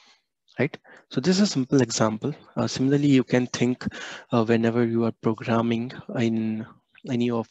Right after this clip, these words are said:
the languages, you can think about, uh, these objects and classes,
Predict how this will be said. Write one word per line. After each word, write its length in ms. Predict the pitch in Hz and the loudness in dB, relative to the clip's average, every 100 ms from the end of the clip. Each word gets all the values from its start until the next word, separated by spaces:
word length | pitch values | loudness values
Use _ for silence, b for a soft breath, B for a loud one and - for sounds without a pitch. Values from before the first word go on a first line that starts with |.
| - - | -10 -4
the 320 | 113 107 104 | -4 -4 -8
languages, 680 | - 107 107 120 113 113 - B B B B - | -6 -6 -4 -6 -4 -6 -8 B B B B -8
you 60 | |
can 140 | 117 110 | -6 -6
think 300 | - 127 127 | -4 -4 -4
about, 380 | 113 110 107 - - _ | -6 -6 -8 -12 -20 _
uh, 240 | 120 110 107 101 | -6 -4 -6 -6
these 180 | 113 - - | -6 -6 -8
objects 440 | 123 - 127 - | -8 -2 -2 -2
and 160 | 117 107 | -4 -2
classes, 560 | 110 113 - 98 - | -2 0 -4 -8 -10